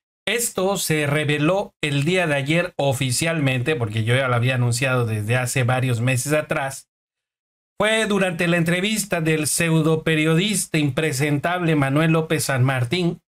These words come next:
para el programa de M B S Noticias, donde la ex candidata del prian confirmó que está explorando la posibilidad de fundar un nuevo partido político.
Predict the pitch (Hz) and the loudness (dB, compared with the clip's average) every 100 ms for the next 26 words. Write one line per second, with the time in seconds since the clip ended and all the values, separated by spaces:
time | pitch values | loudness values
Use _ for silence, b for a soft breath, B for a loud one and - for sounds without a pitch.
0 | _ _ _ _ - 131 131 120 135 151 | _ _ _ _ -4 -2 -2 0 0 2
1 | 160 156 139 151 147 151 151 160 156 151 | 0 0 0 0 0 0 2 0 0 -2
2 | 147 - 127 127 120 185 165 139 139 160 | -4 0 2 2 0 -2 0 0 -2 -4
3 | - _ _ _ - 156 202 190 170 185 | -10 _ _ _ -4 -2 0 2 2 0
4 | - - 170 151 143 160 165 151 131 120 | -2 -4 -2 0 0 0 0 -2 0 0
5 | 120 160 160 165 170 170 160 165 156 185 | 0 0 2 0 2 2 2 2 2 2
6 | 226 - _ - 175 160 - 185 - 160 | -2 -8 _ -6 -4 -2 -2 -4 -2 0
7 | 151 156 160 147 131 135 127 143 131 131 | 0 2 2 0 0 -2 -2 0 0 0
8 | 139 180 - _ - 135 120 - 131 139 | 0 -2 -6 _ -4 -2 -2 -2 0 0
9 | 160 160 - 151 143 139 135 127 113 - | -2 -4 0 2 4 2 0 0 -4 -2
10 | 123 120 123 160 202 165 - | -2 -2 0 -2 -2 -6 -10